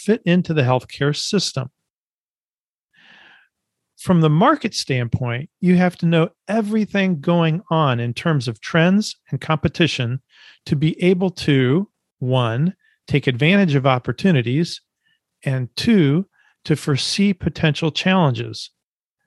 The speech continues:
So you need to be on top of these things. From a career standpoint,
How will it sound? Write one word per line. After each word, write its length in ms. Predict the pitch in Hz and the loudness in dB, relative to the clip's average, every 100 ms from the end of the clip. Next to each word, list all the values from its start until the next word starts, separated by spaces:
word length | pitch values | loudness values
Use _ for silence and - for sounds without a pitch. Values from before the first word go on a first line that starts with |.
| _ _ _ _ _ _ _ _ _ _ _ _ _ _ - | _ _ _ _ _ _ _ _ _ _ _ _ _ _ -16
So 140 | - | -8
you 80 | 131 | -4
need 160 | 135 147 | -2 -2
to 60 | |
be 160 | 139 175 | 0 2
on 140 | 170 | 2
top 260 | 170 208 208 | 4 2 2
of 80 | 156 | 0
these 260 | 127 110 | -2 -8
things. 440 | - 117 113 113 - _ _ _ _ | -10 -12 -12 -18 -20 _ _ _ _
From 200 | - 135 | -4 -2
a 40 | |
career 480 | 143 - 190 233 294 | -2 -2 0 2 0
standpoint, 760 | 254 - 135 117 - 123 123 | 0 -2 -4 -2 -4 -4 -8